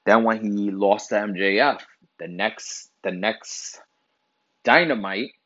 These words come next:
he comes out to call out M J F. Jake Roberts comes out and says he's got a client that's gonna come in. Then, obviously, Lance Archer at the next pay-per-view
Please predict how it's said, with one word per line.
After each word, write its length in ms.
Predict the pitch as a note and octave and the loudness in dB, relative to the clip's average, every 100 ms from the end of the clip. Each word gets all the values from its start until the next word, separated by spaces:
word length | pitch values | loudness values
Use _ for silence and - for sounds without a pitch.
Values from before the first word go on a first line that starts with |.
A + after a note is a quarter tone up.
| _ | _
he 140 | A2 | -12
comes 400 | - A#2 A2+ G#2 | -6 -4 -4 0
out 220 | A#2+ B2 | 2 2
to 100 | - | -4
call 280 | - G2+ G2+ | -8 -4 -2
out 200 | G2+ - | -2 -4
M 140 | G2+ F#2+ | -8 -6
J 200 | G2+ C#3 | 0 0
F. 140 | D#3 - - _ | 0 -4 -20 _
Jake 280 | - G#2+ A2+ G2 | -6 -4 -4 -6
Roberts 720 | F#2 A#2 C#3 G2 G2 - - | 2 6 6 4 -2 -10 -12
comes 320 | G#2+ G2 E2+ | -10 -10 -12
out 260 | D#2+ - - _ _ _ | -14 -14 -18 _ _ _
and 160 | D2+ | -20
says 240 | - E2 - | -10 -10 -6
he's 280 | A#2+ A#2+ G#2+ | -2 0 2
got 180 | G2 | 0
a 80 | F2 | 0
client 420 | - G2 F#2+ F2 - | -4 -4 -2 -4 -8
that's 160 | D#2 - | -12 -10
gonna 220 | D#2+ C#2+ | -12 -12
come 300 | - E2+ C2+ | -10 -10 -10
in. 200 | B1+ C2+ _ _ _ _ _ _ _ _ _ _ _ _ _ _ _ _ _ _ _ _ _ - | -18 -20 _ _ _ _ _ _ _ _ _ _ _ _ _ _ _ _ _ _ _ _ _ -4
Then, 400 | F#2 F2+ F2+ F#2+ _ _ _ _ _ _ _ _ _ - | -2 -2 -6 -16 _ _ _ _ _ _ _ _ _ 0
obviously, 580 | F2+ F2+ G2 - G#2+ | 2 2 -4 -4 -4
Lance 400 | G2 F2+ F#2+ F#2 | -2 -2 -2 0
Archer 360 | F#2 G2+ F#2+ G#2+ | 2 2 2 0
at 120 | G2+ | 0
the 80 | F2 | -2
next 320 | F2 F2 - | -6 -6 -8
pay-per-view 800 | - F#2+ F2+ G2 F2+ G#2 B2 D3 | -6 -6 -4 -6 -2 -2 -2 -6